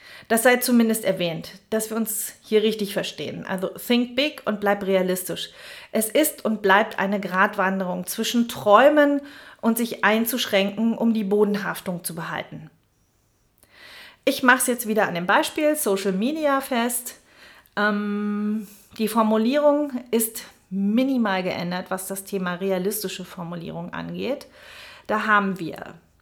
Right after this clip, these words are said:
Ich verbringe meine freie Lebenszeit mit sinnvollen und freudebringenden, indem ich zum Beispiel Podcast höre, lese, Spaß an Weiterbildung habe, Kontakt mit meiner Familie pflege und Zeit mit ihnen verbringe.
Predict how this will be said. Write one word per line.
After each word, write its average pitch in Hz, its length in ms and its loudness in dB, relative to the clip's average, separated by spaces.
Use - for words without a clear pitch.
Ich 277 200 -2
verbringe 233 640 2
meine 190 300 -2
freie 208 560 -2
Lebenszeit 190 840 -2
mit 175 160 -8
sinnvollen 208 600 -2
und 185 200 -6
freudebringenden, 180 1160 0
indem 240 320 0
ich 240 180 -2
zum 226 160 -4
Beispiel 277 460 2
Podcast 208 640 -4
höre, 190 400 -2
lese, 226 600 -4
Spaß 214 360 2
an 190 220 -6
Weiterbildung 208 760 -2
habe, 196 520 -2
Kontakt 233 500 -2
mit - 160 -6
meiner 190 240 -4
Familie 233 420 -2
pflege 214 560 -2
und 220 180 -2
Zeit 196 380 0
mit 190 180 -4
ihnen 180 160 -8
verbringe. 170 560 -8